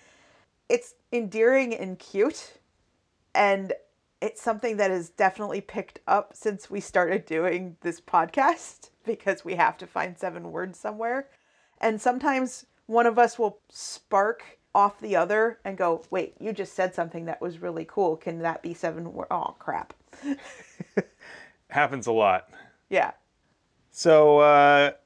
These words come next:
Speaker 2: how about you? It's your turn for the thing of the week.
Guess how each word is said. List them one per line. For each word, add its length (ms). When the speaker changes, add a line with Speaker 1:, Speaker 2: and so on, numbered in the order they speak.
Speaker 2:
how 100
about 240
you? 200
It's 300
your 120
turn 220
for 140
the 100
thing 280
of 80
the 80
week. 400